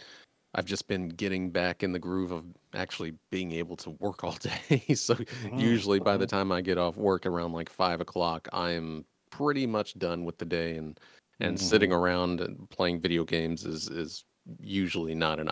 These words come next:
Speaker 1: option. But I did, the, in the last few weeks, I've started to get my energy back more. And plus, with,
Speaker 2: Right.
Speaker 1: like, the vacation days and stuff, I, I sat down and I,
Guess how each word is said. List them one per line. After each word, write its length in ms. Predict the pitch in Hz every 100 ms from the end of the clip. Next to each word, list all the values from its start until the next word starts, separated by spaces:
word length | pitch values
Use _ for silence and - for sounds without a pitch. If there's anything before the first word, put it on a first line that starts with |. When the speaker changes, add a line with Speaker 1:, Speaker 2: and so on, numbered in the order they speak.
| -
Speaker 1:
option. 320 | - - - - - - _ _ -
But 400 | 90 95 92 - _ _ -
I 80 | 101
did, 440 | 92 117 127 113 -
the, 280 | 117 110 85 -
in 140 | 135 117
the 80 | 110
last 280 | 120 123 -
few 160 | 107
weeks, 360 | 101 101 104 -
I've 140 | 92
started 240 | - 101 95
to 40 |
get 160 | 92 -
my 120 | 90
energy 380 | 95 95 87 98
back 320 | 90 85 -
more. 340 | 90 90 85 - - - _ _
And 240 | 117 107 98
plus, 200 | 131 113
with, 100 | 233
Speaker 2:
Right. 80 | 214
Speaker 1:
like, 160 | 104 -
the 60 |
vacation 600 | 98 101 113 104 - 95
days 340 | 92 90 90 92
and 140 | 87
stuff, 280 | - 95 92
I, 160 | 92
I 240 | 85 98 98 - - -
sat 300 | - 156 143
down 260 | 120 113 110
and 180 | 104 101
I, 160 | 101